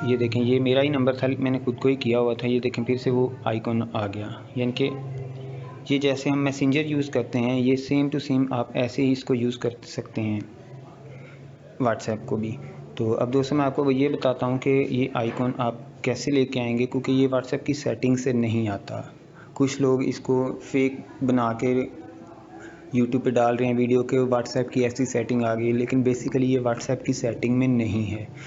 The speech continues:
इसके लिए आपको एक अलग से app download करनी पड़ेगी। उस ऐप का नाम है, अ, मैं आपको बताता हूँ, ये देखिए, ये एन bubble, N bubble के नाम की ये application है। आप इसने इस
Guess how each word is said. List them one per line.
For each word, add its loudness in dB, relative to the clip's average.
इसके 0
लिए 4
आपको 2
एक 0
अलग 2
से -2
app 2
download 2
करनी 2
पड़ेगी। 2
उस -2
ऐप -2
का 4
नाम 0
है, 2
अ, -6
मैं 2
आपको -2
बताता 0
हूँ, 4
ये 4
देखिए, 2
ये 2
एन 4
bubble, 2
N 2
bubble 2
के 0
नाम 2
की 2
ये 4
application 0
है। -4
आप 0
इसने 2
इस -2